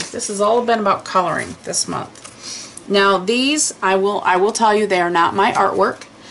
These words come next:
This is artwork from, um, a girl named Amy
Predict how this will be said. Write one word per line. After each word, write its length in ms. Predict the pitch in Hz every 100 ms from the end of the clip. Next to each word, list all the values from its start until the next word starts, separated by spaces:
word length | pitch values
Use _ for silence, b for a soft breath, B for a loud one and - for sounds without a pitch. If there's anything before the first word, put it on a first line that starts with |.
| B B -
This 240 | 202 226
is 140 | 247 -
artwork 500 | 208 214 220 214 214
from, 480 | - 190 180 180 -
um, 460 | 190 185 180 180 180 - -
a 80 | 185
girl 240 | 180 202 202
named 300 | 190 185 -
Amy 460 | 180 190 202 269